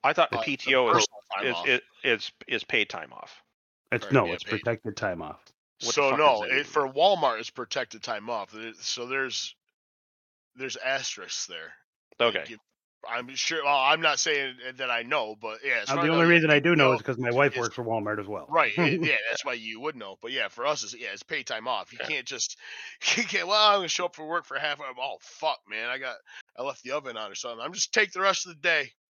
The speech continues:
Speaker 2: put it on my
Speaker 1: Well,
Speaker 2: tab."
Speaker 1: Fada, well, well, Fada Pete, you know, let us know. What is that about? Is it just somebody just said they were gonna take, you know, a couple hours or something? Uh, you know, and they put it on a schedule or they requested it or something? I don't know, but let us
Speaker 2: Or
Speaker 1: know.
Speaker 3: No,
Speaker 2: do
Speaker 3: you
Speaker 2: they
Speaker 3: can
Speaker 2: just
Speaker 3: just,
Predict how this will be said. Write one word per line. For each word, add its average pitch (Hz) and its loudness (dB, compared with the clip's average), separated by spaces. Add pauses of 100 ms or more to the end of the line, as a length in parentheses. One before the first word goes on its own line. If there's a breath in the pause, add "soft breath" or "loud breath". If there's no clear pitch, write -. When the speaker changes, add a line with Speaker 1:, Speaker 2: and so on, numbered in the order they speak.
Speaker 2:
put 160 -8
it 156 -2
on 160 0
my 175 6
Speaker 1:
Well, 180 8
Speaker 2:
tab." 190 -2
Speaker 1:
Fada, 196 10
well, 196 2
well, 208 2
Fada 208 6
Pete, 175 -2 (180)
you 151 -2
know, 147 2
let 160 4
us 160 -6
know. 131 2
What 92 -4
is 117 -4
that 120 0
about? 98 2
Is 98 -12
it 101 -14
just - -6
somebody 117 0
just 107 -8
said 120 0
they 110 -2
were 107 -2
gonna 110 -2
take, 113 -4
you 117 -6
know, 104 -4
a - -4
couple 117 0
hours 117 4
or 120 -10
something? 135 -8 (680 loud breath)
Uh, 98 4
you 113 0
know, 98 0
and 95 -6
they 98 -2
put - -4
it 110 4
on 98 2
a - -8
schedule 135 0
or 120 -2
they 82 -8 (160)
requested - -2
it 143 0
or 139 -2
something? 120 -6
I 95 -8
don't 82 -6
know, - -14 (240)
but - -4 (560)
let - -2
us - 6
Speaker 2:
Or 135 6
Speaker 1:
know. 160 8
Speaker 3:
No, 147 8
Speaker 2:
do 131 6
Speaker 3:
you 131 6
Speaker 2:
they 127 6
Speaker 3:
can 143 0
Speaker 2:
just 120 -4
Speaker 3:
just, - -20